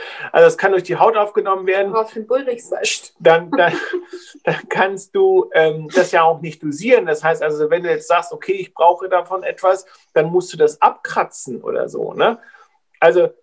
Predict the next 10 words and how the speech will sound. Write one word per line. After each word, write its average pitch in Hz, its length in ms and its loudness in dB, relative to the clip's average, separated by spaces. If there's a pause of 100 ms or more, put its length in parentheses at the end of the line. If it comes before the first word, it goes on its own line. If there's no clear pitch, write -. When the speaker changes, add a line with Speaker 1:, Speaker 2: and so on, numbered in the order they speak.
Speaker 1:
das 226 240 2
in 185 120 -4
Stangenform 247 920 -2
mitzunehmen, 180 800 -4
hat 160 160 -2
aus 156 220 -2
meiner 226 420 0
Sicht 226 380 -8
nur 226 260 2
Nachteile. - 1000 -4